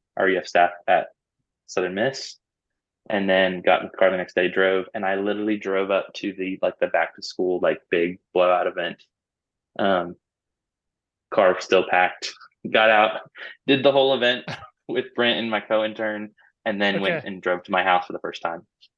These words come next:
Speaker 2: So, I'm sorry, okay. So ho-, how long of a drive is it from Orlando to Tulsa, Oklahoma? Do you, do you know that?
Speaker 1: I, I think it was maybe close to nineteen hours.
Speaker 2: Wow, okay, so you,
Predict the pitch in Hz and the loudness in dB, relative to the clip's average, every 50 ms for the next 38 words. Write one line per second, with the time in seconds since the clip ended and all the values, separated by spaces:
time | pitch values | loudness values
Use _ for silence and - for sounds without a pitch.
0 | _ _ _ - - 175 170 170 175 170 160 143 - 175 156 147 147 139 - 156 | _ _ _ -8 -6 -6 -4 -4 -6 -8 -10 -10 -8 -6 -6 -4 -6 -6 -6 -6
1 | 147 135 - _ _ _ _ _ _ _ _ _ _ _ - 185 175 139 - - | -8 -8 -10 _ _ _ _ _ _ _ _ _ _ _ -2 0 0 0 0 -6
2 | 220 214 175 175 220 196 190 220 226 226 208 202 202 202 190 185 175 170 160 143 | -8 -8 -6 -8 -4 -2 0 0 0 -2 -2 -2 -2 -2 -2 0 -2 -2 -2 -2
3 | 156 156 151 147 147 139 143 139 143 151 139 - - 147 143 139 139 135 127 139 | -4 -2 -2 -2 -2 -4 -6 -6 -6 -10 -12 -10 -14 -12 -10 -10 -10 -10 -10 -8
4 | 139 139 143 147 143 147 147 147 143 135 - 139 - - 147 135 131 - - 147 | -8 -8 -8 -6 -6 -6 -6 -6 -8 -10 -12 -14 -12 -10 -10 -10 -10 -10 -10 -12
5 | 131 127 - - 131 123 120 120 117 113 113 117 127 135 135 151 156 170 165 _ | -12 -12 -12 -14 -14 -14 -14 -16 -18 -20 -20 -20 -16 -14 -14 -12 -14 -14 -18 _
6 | - 151 151 147 147 143 151 156 165 170 175 - - - _ _ _ _ _ _ | -12 -12 -10 -10 -10 -10 -10 -10 -10 -8 -10 -10 -12 -12 _ _ _ _ _ _
7 | _ 113 117 - - - 120 127 123 131 127 - 117 110 110 107 101 101 101 - | _ -4 -4 -4 -4 -2 -2 2 4 4 6 6 6 6 8 6 6 4 0 -4
8 | - - - - _ _ _ _ _ _ _ _ _ _ _ _ _ _ _ _ | -10 -12 -14 -16 _ _ _ _ _ _ _ _ _ _ _ _ _ _ _ _
9 | _ - 120 117 107 - - - 110 107 - - - 113 104 104 107 107 - - | _ 0 0 0 0 0 -2 -2 -2 -2 -2 -6 -4 0 0 0 0 -2 -2 -2
10 | 117 117 120 120 123 127 127 123 - - - - _ _ _ _ _ _ _ _ | 2 2 2 2 2 0 -2 -4 -6 -12 -14 -18 _ _ _ _ _ _ _ _
11 | - - - 147 127 113 110 - _ - 143 - 156 143 127 - 160 147 139 143 | -20 -20 -18 -16 -16 -16 -20 -20 _ -16 -12 -10 -10 -10 -10 -10 -10 -10 -8 -6
12 | 165 175 165 147 | -6 -6 -8 -8